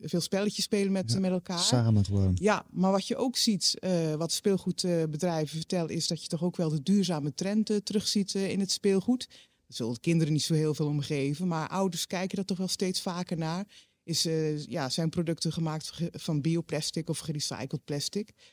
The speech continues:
Speaker 1: Dus dat zie je veel terug, eh, in, in de winkels. Ehm, maar ja, net zoals Lego, Playmobil, Barbies, dat blijft altijd heel erg populair natuurlijk.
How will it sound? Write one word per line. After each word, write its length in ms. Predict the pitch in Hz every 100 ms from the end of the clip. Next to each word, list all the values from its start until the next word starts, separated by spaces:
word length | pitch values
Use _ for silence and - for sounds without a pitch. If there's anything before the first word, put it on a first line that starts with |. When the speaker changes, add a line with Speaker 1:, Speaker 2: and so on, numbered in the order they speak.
| _ _
Speaker 1:
Dus 100 | 151
dat 180 | 196 -
zie 140 | 208
je 100 | 196
veel 160 | 208 190
terug, 340 | - 190 -
eh, 180 | 180 175
in, 180 | 180 175
in 140 | 170
de 80 | 170
winkels. 580 | 175 175 208 247 - - - _ _ _
Ehm, 800 | - 175 170 165 156 151 147 139
maar 120 | 139 139
ja, 140 | 143
net 140 | 156
zoals 280 | - 135 139
Lego, 420 | 139 139 147 143 160
Playmobil, 640 | - 170 170 151 165 156
Barbies, 320 | 135 165 165
dat 180 | 175 165
blijft 280 | 202 214 -
altijd 380 | 208 196 202 190
heel 180 | 196
erg 200 | 190 180
populair 500 | - 180 - 175 -
natuurlijk. 520 | 156 156 160 147 196